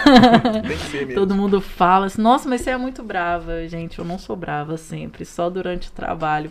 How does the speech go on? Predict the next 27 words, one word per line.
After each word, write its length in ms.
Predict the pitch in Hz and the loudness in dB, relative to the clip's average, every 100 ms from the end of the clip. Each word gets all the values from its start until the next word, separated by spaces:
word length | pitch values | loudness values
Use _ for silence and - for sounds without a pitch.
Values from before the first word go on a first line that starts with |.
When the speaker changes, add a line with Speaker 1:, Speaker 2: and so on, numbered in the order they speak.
| - | -14
Speaker 2:
porque 520 | - - - 160 156 - - - - | -20 -12 -6 -6 -6 -12 -16 -14 -10
eu 80 | |
acho 140 | 147 - | -10 -8
que 60 | |
as 100 | 160 | -10
coisas 200 | - 160 | -8 -8
têm 200 | 160 165 | -8 -10
que 120 | 165 165 | -8 -4
dar 240 | 160 160 | -2 -4
certo, 720 | - - 156 160 180 - 175 180 - - - _ - | -6 -6 -4 -4 -8 -14 -14 -16 -20 -20 -20 _ -10
né? 300 | 156 160 175 | -8 -8 -10
A 60 | 170 | -12
gente 320 | 160 160 - | -12 -12 -14
tem 180 | - 160 | -12 -12
que 400 | 160 165 160 156 160 | -10 -8 -8 -10 -6
dar 140 | 156 | -4
o 80 | 160 | -2
nosso 340 | 160 160 160 165 | -4 -8 -8 -8
melhor. 580 | 160 156 156 170 - - - - - - - - - | -8 -6 -2 -2 -4 -10 -20 -20 -18 -14 -14 -14 -10
E 120 | 170 | -6
tem 200 | - 180 | -4 -4
tempo, 280 | 180 180 180 - - | -4 -6 -8 -16 -2
tem 140 | 190 | -2
momento 340 | 185 180 190 - | 0 -4 -6 -2
pra 160 | 220 220 | -4 -2
tudo, 400 | - 165 156 165 | -2 -2 -4 -4
né? 240 | 180 | -4